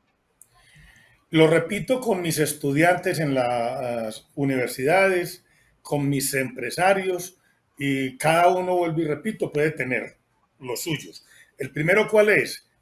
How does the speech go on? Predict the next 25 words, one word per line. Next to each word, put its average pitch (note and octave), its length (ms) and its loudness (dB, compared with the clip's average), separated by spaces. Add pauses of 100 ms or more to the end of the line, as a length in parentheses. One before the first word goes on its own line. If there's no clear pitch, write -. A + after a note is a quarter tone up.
Un D#3 120 0
objetivo C#3+ 540 0
claro. C3+ 400 2 (800)
¿Qué C#3+ 180 -4
quiero D#3+ 260 0
hacer? F3+ 380 -2
¿Qué - 80 -10
estoy D#3 280 -2
haciendo? D3+ 520 -2 (300)
El B2+ 140 -8
segundo D#3 380 0
es F3 80 2
hacerlo F3 680 0 (400)
con C#3+ 260 -2
mucha F3 360 0
pasión. F#3+ 640 -2 (540)
El - 220 -14
tercero F3+ 560 2
es E3+ 400 -2 (480)
la B2 340 0
razón, A2 720 -4 (680)
que A2 120 -8
es A2+ 100 -4
el D#3 140 -2
conocimiento. D3 840 -4